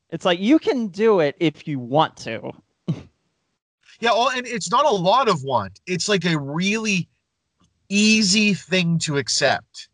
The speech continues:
Speaker 1: Yeah.
Speaker 2: Like, in, in, in practice. But it's somehow, i-, it's, it's like this stuff where, you know, the world all of a sudden doesn't unite
Speaker 1: Mm-hmm.
Speaker 2: over bad
Speaker 1: Mm-hmm.
Speaker 2: stuff happening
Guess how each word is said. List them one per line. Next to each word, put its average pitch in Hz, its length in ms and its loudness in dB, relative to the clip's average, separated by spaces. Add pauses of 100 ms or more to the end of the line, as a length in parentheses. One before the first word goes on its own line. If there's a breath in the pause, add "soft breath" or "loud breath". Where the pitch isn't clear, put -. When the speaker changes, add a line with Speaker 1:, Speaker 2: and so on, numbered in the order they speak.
(1080)
Speaker 1:
Yeah. 196 200 0
Speaker 2:
Like, 165 320 4
in, 170 120 -2
in, 175 220 -2
in 165 120 -2
practice. - 760 -2 (480)
But 151 280 0 (280 soft breath)
it's 170 180 -2
somehow, 170 1160 0 (320)
i-, - 40 2
it's, 196 240 0
it's 202 200 -4
like 202 220 0
this 196 160 0
stuff 180 320 0
where, 170 160 0
you 160 120 -4
know, 156 120 -2
the 151 160 -4
world 160 440 2
all 151 220 4
of 143 100 -2
a 139 80 -6
sudden 139 320 -2
doesn't 147 360 -2
unite 147 400 2
Speaker 1:
Mm-hmm. 156 100 4
Speaker 2:
over 131 220 -2
bad 131 220 2
Speaker 1:
Mm-hmm. 160 80 2
Speaker 2:
stuff 135 280 -4
happening 120 540 -6